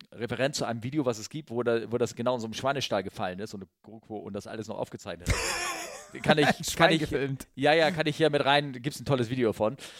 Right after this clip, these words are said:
Speaker 1: ähm, wo das versucht, das Schweine das Ding aufzufressen, die Kamera. Ähm,
Speaker 2: Mhm.
Speaker 1: äh, aber sonst passiert da nix. Und hier reden wir von etwas, wo, wenn dir dann was passiert, sollte, aus irgendwelchen Grad, wo du dich verschätzt oder der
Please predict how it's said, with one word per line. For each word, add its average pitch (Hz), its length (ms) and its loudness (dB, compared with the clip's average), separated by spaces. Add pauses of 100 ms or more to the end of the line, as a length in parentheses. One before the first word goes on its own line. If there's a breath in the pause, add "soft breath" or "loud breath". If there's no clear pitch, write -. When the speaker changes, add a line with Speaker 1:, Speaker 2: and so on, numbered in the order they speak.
(140 loud breath)
Speaker 1:
ähm, 131 500 2 (140)
wo 127 80 2
das 127 160 6
versucht, 139 380 -2
das 120 100 2
Schweine 135 320 4
das 113 160 2
Ding 113 140 -2
aufzufressen, 104 520 -4
die 101 60 -10
Kamera. 92 380 -12 (320 loud breath)
Ähm, 131 720 2
Speaker 2:
Mhm. 110 180 0
Speaker 1:
äh, 123 40 4
aber 127 1000 2
sonst 156 220 0
passiert 156 320 2
da 110 80 4
nix. 131 200 -4
Und 123 140 -8
hier 151 360 2
reden 147 200 0
wir 143 140 4
von 131 160 -4
etwas, 131 360 -2 (280 loud breath)
wo, 131 240 4
wenn 147 240 2
dir 156 160 6
dann 143 240 4
was 135 160 2
passiert, 135 580 0
sollte, 127 500 2
aus 135 120 -4
irgendwelchen 185 320 -4
Grad, 135 200 -2
wo 135 60 -6
du 131 80 -6
dich 131 340 -10
verschätzt - 540 -6
oder 120 400 2
der 117 480 -2